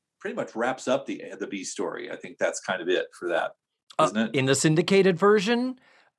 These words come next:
Speaker 1: Oh, okay.
Speaker 2: um, uh, a little bit, yeah. When they close up the store, Missus Garrett says, "My feet are killing me." They don't imply whether it was a success or a failure, but the s-, the non-syndicated version, so the full version that you find on the D V Ds,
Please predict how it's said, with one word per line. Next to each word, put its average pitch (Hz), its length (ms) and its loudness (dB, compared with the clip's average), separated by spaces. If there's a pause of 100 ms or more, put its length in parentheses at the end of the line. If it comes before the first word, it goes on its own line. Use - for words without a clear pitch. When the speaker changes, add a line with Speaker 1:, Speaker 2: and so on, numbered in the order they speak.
Speaker 1:
Oh, 160 440 8
okay. 160 200 6
Speaker 2:
um, 160 260 2 (180)
uh, 147 280 6
a 147 40 4
little 151 180 8
bit, 127 300 4 (320)
yeah. 87 380 0 (180)
When 175 180 6
they 175 100 6
close 226 400 4
up 208 140 4
the 175 80 2
store, 160 380 4
Missus 127 280 -2
Garrett 123 320 4
says, 120 240 2
"My 123 160 2
feet 123 220 0
are 113 80 4
killing 123 400 2
me." 135 240 0 (460)
They 151 440 0
don't 190 280 4
imply 165 420 4
whether 139 320 6
it 123 140 2
was 120 240 4
a 120 80 -2
success 117 480 0
or 117 100 4
a 104 60 4
failure, 127 680 2 (840)
but 131 260 2 (100)
the 127 420 0
s-, - 220 -6
the 139 280 0
non-syndicated 143 960 0
version, 87 400 -2
so 113 200 -2
the 104 80 0
full 131 240 -2
version 120 340 0
that 120 100 -2
you 123 80 -2
find 110 260 0
on 107 40 0
the 107 80 0
D 107 140 0
V 104 80 0
Ds, 101 320 0